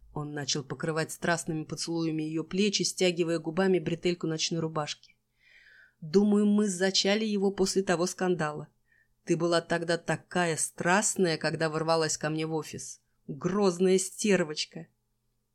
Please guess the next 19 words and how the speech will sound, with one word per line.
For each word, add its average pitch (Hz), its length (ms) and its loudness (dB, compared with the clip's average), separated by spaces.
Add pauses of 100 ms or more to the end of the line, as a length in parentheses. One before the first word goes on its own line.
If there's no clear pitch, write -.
(400)
"Андрей, 240 400 6
прекращай! 240 840 4 (160)
Я 233 220 2
в 220 60 -4
ярости 254 480 4
и 226 40 4
не 226 120 2
собираюсь 233 500 2
сейчас 247 320 0
с - 60 -6
тобой 240 240 0
трахаться. 240 580 -4 (120)
Ты 294 120 2
ублюдок! 269 640 0 (320)
Превращаешь 247 640 4
меня 277 240 4
в 277 100 -8
племенную 277 520 2
кобылу!" 285 640 2